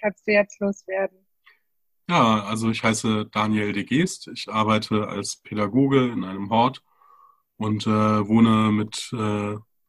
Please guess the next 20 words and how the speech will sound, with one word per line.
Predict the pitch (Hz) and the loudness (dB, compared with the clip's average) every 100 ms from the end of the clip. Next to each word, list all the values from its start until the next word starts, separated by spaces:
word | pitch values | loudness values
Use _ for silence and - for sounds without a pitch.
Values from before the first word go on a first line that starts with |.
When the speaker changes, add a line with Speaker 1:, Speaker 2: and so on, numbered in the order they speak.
| - | 2
Speaker 2:
einer | 123 120 | 2 4
Freundin | 113 113 117 | 8 10 10
von | 120 117 | 6 6
dir | 120 | 4
zusammen | - 120 120 110 | 4 2 4 4
in | 107 | 2
einer | 107 104 | 0 0
großen | 107 107 117 | -2 0 4
W | 285 208 | 4 6
G | 196 | 4
in | 151 | 2
Speaker 1:
<laughs> | |
Speaker 2:
Frankfurt. | - 123 123 127 117 - _ - - - _ _ | -2 0 2 2 -4 -6 _ -20 -20 -20 _ _
Bin, | 123 117 117 | 2 4 6
äh, | 113 110 | 4 2
zweiunddreißig | 113 120 117 113 107 107 104 - | 2 4 6 4 2 -2 -4 0
Jahre | 107 151 151 | 4 6 4
alt | 113 117 123 123 - | 2 2 2 2 -2
und, | 113 107 107 101 | -6 -4 -4 -2
ähm, | 107 104 101 101 | -4 -2 -6 -8